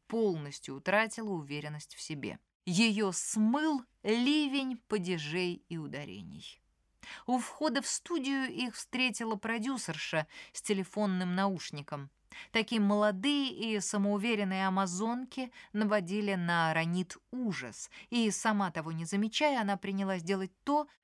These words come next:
что делала всегда, когда чувствовала себя жалкой и ничтожной. Стала давать ещё больше указаний дочери. «Выпрямись, у тебя плечи опущены, опусти подбородок, вытяни шею».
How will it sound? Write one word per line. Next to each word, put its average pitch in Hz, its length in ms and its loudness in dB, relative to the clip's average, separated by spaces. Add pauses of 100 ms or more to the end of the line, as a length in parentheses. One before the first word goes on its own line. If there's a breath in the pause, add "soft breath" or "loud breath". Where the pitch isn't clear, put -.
что - 340 -2
делала 240 520 4
всегда, 202 760 2
когда 196 640 2
чувствовала 233 680 -2
себя 202 360 -2
жалкой 190 520 2
и 170 40 -6
ничтожной. 143 760 -10 (180 loud breath)
Стала 262 480 4
давать 208 460 0
ещё 185 300 -2
больше 220 720 2 (200 loud breath)
указаний 190 640 2
дочери. 160 560 -4 (300 loud breath)
«Выпрямись, 202 760 0 (420 loud breath)
у 247 80 0
тебя 233 220 4
плечи 226 400 -2
опущены, 175 800 -4 (300 loud breath)
опусти 233 560 6
подбородок, 214 880 0 (260 loud breath)
вытяни 247 600 2
шею». 175 520 0